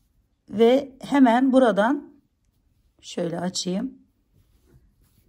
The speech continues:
Hemen buradan bakın giriş yapıyorum.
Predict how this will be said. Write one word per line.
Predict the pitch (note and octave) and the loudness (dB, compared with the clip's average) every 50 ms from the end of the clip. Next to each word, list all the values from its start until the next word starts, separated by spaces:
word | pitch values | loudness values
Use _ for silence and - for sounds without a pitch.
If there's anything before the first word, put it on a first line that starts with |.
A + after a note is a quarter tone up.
| _ _ _ _ _ _ _ _ _ _ _ _ - _ _ _ - - _ _ _ _ _ _ _ _ _ _ _ | _ _ _ _ _ _ _ _ _ _ _ _ -20 _ _ _ -20 -20 _ _ _ _ _ _ _ _ _ _ _
Hemen | _ D4+ D4+ B3+ A3+ A3 A#3+ A3+ | _ 0 2 2 2 4 4 4
buradan | B3+ B3 A3 G3 G#3 G#3+ A3+ A3 | 4 4 4 4 2 0 2 0
bakın | A#3 A#3 A#3 A#3 A3+ A3+ | 0 0 0 -2 -2 0
giriş | G#3+ B3+ B3+ B3+ A#3+ - - | 0 0 -2 -2 -2 -2 0
yapıyorum. | C#4 C4+ C4+ - C4 A3+ G3 F#3 F3+ G3 G#3 B3 D#4+ - - - - | 0 0 0 0 0 0 0 0 0 0 0 0 0 -2 -4 -10 -18